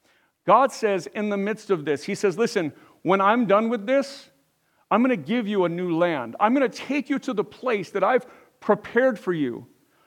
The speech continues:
I've even funded it because all the Egyptians have paid you already. Pharaoh's gonna release you because of what I will do. And then I will take you to a land I, I've prepared for you. And when I do that,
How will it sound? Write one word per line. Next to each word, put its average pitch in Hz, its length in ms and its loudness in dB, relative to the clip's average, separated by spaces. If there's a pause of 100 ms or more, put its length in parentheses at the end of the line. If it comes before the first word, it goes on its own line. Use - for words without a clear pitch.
(140)
I've 220 160 2
even 262 220 2
funded 247 480 0
it 165 120 -4
because 196 220 0
all 262 160 4
the 254 100 -2
Egyptians 220 420 -4
have 214 220 -2
paid 269 440 -4
you 151 260 -4 (220)
already. 233 600 2 (220)
Pharaoh's 277 520 4
gonna 220 160 2
release 208 440 0
you 190 80 -4
because 160 300 -4
of 185 60 -6
what 220 100 4
I 208 100 6
will 185 140 -2
do. 151 360 -2 (640)
And 190 220 0
then 254 120 4
I 226 120 4
will 226 140 -2
take 247 360 -6
you 190 100 -4
to - 180 -4
a - 20 0
land 190 340 0
I, 175 180 2
I've 170 180 0
prepared 196 440 -4
for 170 140 -6
you. 123 240 -4 (560)
And 170 140 -2
when 226 120 2
I 247 140 2
do 185 280 0
that, 135 420 -2